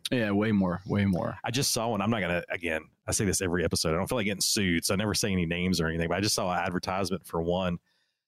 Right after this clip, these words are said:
Speaker 2: this judge shows on cable where they have, like, a jury of famous people.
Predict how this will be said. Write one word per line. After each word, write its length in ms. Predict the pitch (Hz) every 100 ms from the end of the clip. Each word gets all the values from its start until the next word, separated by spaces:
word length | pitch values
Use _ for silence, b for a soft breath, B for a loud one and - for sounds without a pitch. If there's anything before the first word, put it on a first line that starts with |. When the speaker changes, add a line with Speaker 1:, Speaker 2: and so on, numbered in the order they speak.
| _ _
Speaker 2:
this 180 | 90 -
judge 300 | - 92 92
shows 260 | 87 85
on 120 | 82
cable 520 | 80 92 90 85 80 90
where 80 | 90
they 100 | 87
have, 220 | 104 87
like, 160 | 87
a 60 | 82
jury 500 | 82 - 92 95 90
of 100 | 82
famous 360 | - 92 98 104
people. 500 | 123 123 120 -